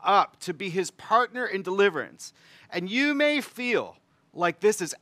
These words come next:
absolutely impossible. How on earth could I be partnering with the Lord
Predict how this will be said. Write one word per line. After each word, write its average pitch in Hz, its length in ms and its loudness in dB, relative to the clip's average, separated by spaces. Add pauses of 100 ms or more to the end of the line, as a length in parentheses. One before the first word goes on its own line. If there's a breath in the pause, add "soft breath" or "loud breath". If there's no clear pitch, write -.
absolutely 208 640 0
impossible. 143 560 -4
How 220 340 0
on 190 280 2
earth 180 360 0 (300 loud breath)
could 165 100 -6
I 156 180 4
be 160 140 -8
partnering 147 540 -2
with 139 120 -8
the 131 100 -6
Lord 131 480 -4